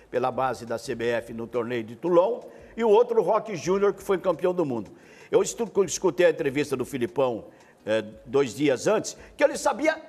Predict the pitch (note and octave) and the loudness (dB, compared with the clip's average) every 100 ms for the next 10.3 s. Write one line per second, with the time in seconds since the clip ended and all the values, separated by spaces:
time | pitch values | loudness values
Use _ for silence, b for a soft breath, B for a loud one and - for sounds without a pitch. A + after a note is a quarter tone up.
0 | - - _ _ _ - E4+ C#4+ F3+ D3 | -20 -20 _ _ _ 2 4 4 2 4
1 | C#3 C3+ A#2+ G#2+ E2 D#2 - B B - | 2 2 -2 -6 -8 -16 -20 B B 0
2 | G#3 G#3 A#3+ G3 A3+ A#3 F#3+ D#3 F3+ - | 0 2 0 2 2 4 4 6 2 0
3 | D3 D3+ B3 F#3 - A#3 A#3 A#3+ F#3 - | -4 -2 0 0 2 2 2 0 0 0
4 | A3 F#3 E3 C#3 F#3 G3+ B B - - | 0 0 0 2 2 0 B B -20 0
5 | D4 D#4 A#3+ G3 F#3+ A3 F3+ G3 C#4+ G#3+ | 2 2 0 2 2 2 2 4 6 6
6 | - F3+ E3 E3+ D3+ F3+ E3 D#3+ E3+ B3+ | 2 -2 0 0 2 2 2 0 0 0
7 | A#3 B B G#3 B3+ C#4 A3 B3+ F#3+ A#3+ | -2 B B 0 2 2 2 0 0 2
8 | A#3+ - A#3 F3 D#3 E3 A#3 G#3 B3+ A#3+ | 0 0 -2 -2 -2 2 2 2 2 0
9 | - G#3 F#3+ F#3+ G3 F#3+ G3+ G3 F#3+ D3 | 0 -4 0 2 0 -2 -6 -2 0 0
10 | G#2+ D#2 | -2 -8